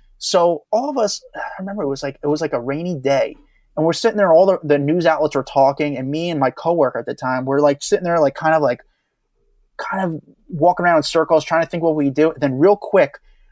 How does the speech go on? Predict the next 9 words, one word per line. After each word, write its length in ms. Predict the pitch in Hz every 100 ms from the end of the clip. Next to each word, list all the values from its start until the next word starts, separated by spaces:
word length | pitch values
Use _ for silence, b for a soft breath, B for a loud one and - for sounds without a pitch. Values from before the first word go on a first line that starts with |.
| _ _ 135
we 200 | 156 127
ran 400 | 131 143 160 175
into 240 | 165 139
the 100 | 143
theater's 640 | 135 _ 160 156 156 143 -
security 640 | - - - - 143 127 120
door. 320 | - 78 - _ _ b b -
And 160 | 160 -
everyone 540 | 170 185 202 175 127